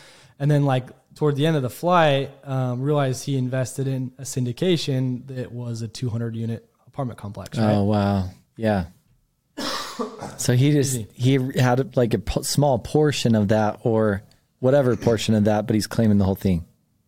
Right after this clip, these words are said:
Speaker 1: Yeah. Yeah. Which is a whole nother thing, right? But it's just, like,
Speaker 2: Yeah.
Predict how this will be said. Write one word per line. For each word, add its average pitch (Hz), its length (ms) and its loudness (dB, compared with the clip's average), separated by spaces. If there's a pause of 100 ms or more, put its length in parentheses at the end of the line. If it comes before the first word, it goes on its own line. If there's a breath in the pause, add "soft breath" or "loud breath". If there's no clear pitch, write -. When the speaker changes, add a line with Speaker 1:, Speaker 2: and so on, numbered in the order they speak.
(280)
Speaker 1:
Yeah. 143 440 -6
Yeah. 143 200 -2
Which 143 200 -2
is 170 100 -2
a 170 100 2
whole 180 160 2
nother 170 260 2
thing, 143 380 -2
right? 143 260 0
But 139 100 -4
it's 135 120 -4
just, 135 160 -6
like, 127 120 0
Speaker 2:
Yeah. 110 280 4